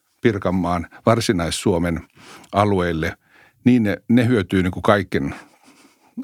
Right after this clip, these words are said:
asteisista muuttajista. Muilla alueilla on vaikeampi saada.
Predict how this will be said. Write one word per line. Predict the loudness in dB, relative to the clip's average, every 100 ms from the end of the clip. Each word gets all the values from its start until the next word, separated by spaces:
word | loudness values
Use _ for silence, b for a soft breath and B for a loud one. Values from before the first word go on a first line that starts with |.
| -4
asteisista | -2 0 -2 -2 -6 -6 -8 _ -18 -4
muuttajista. | -2 -2 -4 -4 -4 -8 -12 -14 b b b
Muilla | 2 2 0 -2
alueilla | -2 0 0
on | 2
vaikeampi | 2 2 -2 -4 -4 -6
saada. | -6 -6